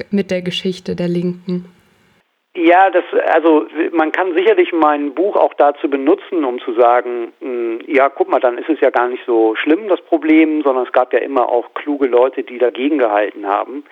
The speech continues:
Speaker 2: Mich hat daran vor allen Dingen interessiert, wie viel man sich hätte klar machen müssen. Also das hat ein bisschen damit zu tun, dass mir immer mal wieder entgegengehalten wurde, dass das eben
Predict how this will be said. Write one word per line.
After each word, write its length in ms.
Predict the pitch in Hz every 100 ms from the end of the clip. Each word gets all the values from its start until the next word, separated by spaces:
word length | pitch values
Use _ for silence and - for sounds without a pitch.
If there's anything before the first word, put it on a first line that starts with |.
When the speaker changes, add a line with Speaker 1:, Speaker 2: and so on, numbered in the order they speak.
| - - - - - -
Speaker 2:
Mich 300 | 139 135 196
hat 240 | 240 226 - 143
daran 440 | 147 156 151 147 143
vor 200 | 143 -
allen 220 | 147 175
Dingen 180 | 160 151
interessiert, 880 | 143 - - - 156 139 131 - - - _ _ _ - -
wie 380 | - 135 147 156 - - -
viel 640 | 170 185 180 180 175 170 - - _
man 300 | 131 139 143
sich 140 | 135 143 -
hätte 260 | 123 156 143
klar 460 | - - 139 165
machen 500 | 147 110 - 117 98
müssen. 480 | 92 87 - 87 87 -
Also 280 | 123 127
das 200 | 120 131 -
hat 220 | 135 139 156
ein 80 |
bisschen 260 | 143 165 156
damit 260 | 143 156 156
zu 80 | 160
tun, 300 | - 151 147
dass 100 | 131 -
mir 320 | 139 135 131 - - - - -
immer 200 | 143 143
mal 240 | 135 123
wieder 260 | 120 143 180
entgegengehalten 1300 | 147 139 - 160 196 196 185 165 143 160 165 160 127
wurde, 420 | 143 156 156 156 - - - -
dass 120 | 147
das 160 | 160 -
eben 540 | - 147 143 147 135